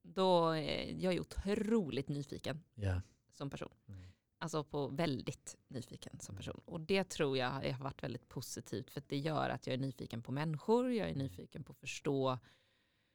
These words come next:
Speaker 1: eh, kunderna och beteenden, jag är nyfiken för vad ska hända om man lyckas.
Speaker 2: Mm.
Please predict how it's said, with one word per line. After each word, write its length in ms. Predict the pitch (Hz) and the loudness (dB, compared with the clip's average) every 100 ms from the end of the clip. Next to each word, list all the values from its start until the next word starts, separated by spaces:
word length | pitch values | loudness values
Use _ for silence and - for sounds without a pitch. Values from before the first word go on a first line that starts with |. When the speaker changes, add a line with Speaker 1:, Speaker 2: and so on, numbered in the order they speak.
| _ - | _ -8
Speaker 1:
eh, 80 | - - | -8 -8
kunderna 640 | - 165 156 135 135 139 135 | -2 0 2 0 2 2 2
och 100 | 127 | 0
beteenden, 840 | 139 - 202 226 220 208 220 214 | -2 0 2 4 2 2 2 2
jag 120 | 196 | 2
är 60 | 180 | 4
nyfiken 600 | 175 - 165 151 - 147 | 2 0 -2 -2 -2 -4
för 100 | 156 | -2
vad 100 | 156 | -4
ska 120 | - | -2
hända 240 | 147 143 135 | 0 0 2
om 40 | |
man 100 | 131 | 0
lyckas. 580 | 143 - 160 - - - | -2 -4 -6 -4 -6 0
Speaker 2:
Mm. 220 | 98 90 | 0 0